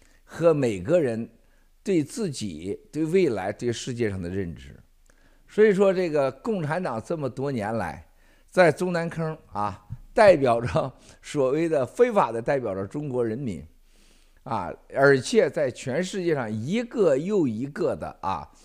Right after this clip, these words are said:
灾难的结果啊，像八九六四啊，是吧？像当年的文化大革命啊，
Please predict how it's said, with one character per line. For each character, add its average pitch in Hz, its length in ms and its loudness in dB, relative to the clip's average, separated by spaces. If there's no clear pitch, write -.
灾 220 380 4
难 185 240 -2
的 117 100 -4
结 98 220 -4
果 78 260 -10
啊， 85 180 -10
像 98 200 -8
八 131 220 0
九 117 160 -4
六 101 160 -4
四 120 220 -4
啊， 92 200 -2
是 - 160 -6
吧？ 107 280 0
像 156 280 0
当 143 240 -2
年 127 180 -4
的 127 60 -4
文 131 180 0
化 139 80 -2
大 135 160 0
革 117 160 -4
命 127 220 -6
啊， 92 240 -8